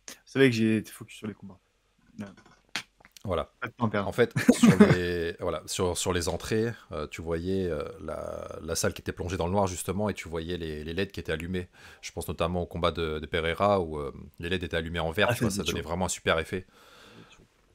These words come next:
Speaker 1: Et Aristote vingt-neuf, pourquoi on n'avait pas les pré-préliminaires sur M C Sport deux ? Ça fait deux ou trois fois que tu demandes. <laughs> Mais on, au, juste au cas où, on n'est pas sur R M C Sport. Voilà, <laughs> on est Karaté Bushido, hein. Donc, euh, <laughs> on connaît pas les internes du,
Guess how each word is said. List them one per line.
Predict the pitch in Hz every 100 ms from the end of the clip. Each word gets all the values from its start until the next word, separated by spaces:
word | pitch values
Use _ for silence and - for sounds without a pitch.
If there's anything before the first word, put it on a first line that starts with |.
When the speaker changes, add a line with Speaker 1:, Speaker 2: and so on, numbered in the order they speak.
| _ _ _
Speaker 1:
Et | 113
Aristote | - 139 147 - 143
vingt-neuf, | 143 131 123
pourquoi | - 127 165
on |
n'avait | 156 135
pas | 139
les | 139
pré-préliminaires | 123 - 151 147 143 147
sur | -
M | 123
C | -
Sport | 117 - 127
deux ? | 165
Ça | 190 120
fait | 113
deux | 117 147
ou | 180 160
trois | - 143
fois | - 160
que | -
tu | 147
demandes. | 147 180 175 - 226 -
<laughs> | - - -
Mais | 127
on, | 147 - -
au, | 156 -
juste | 151 202 185
au |
cas | 165
où, | 160 247 214 156
on |
n'est | 139
pas | 123 196
sur | -
R | 147
M | 147
C | 147 151
Sport. | - 117 -
Voilà, | 117 123 117 123
<laughs> | 185 151
on |
est | 139
Karaté | 127 151 160
Bushido, | 151 165 - - 127
hein. | 123 - - 113 -
Donc, | 143 147
euh, | 151 -
<laughs> |
on | 180
connaît | - 220 180
pas | 180 180
les | 151
internes | 147 139 170 151
du, | 147 143 131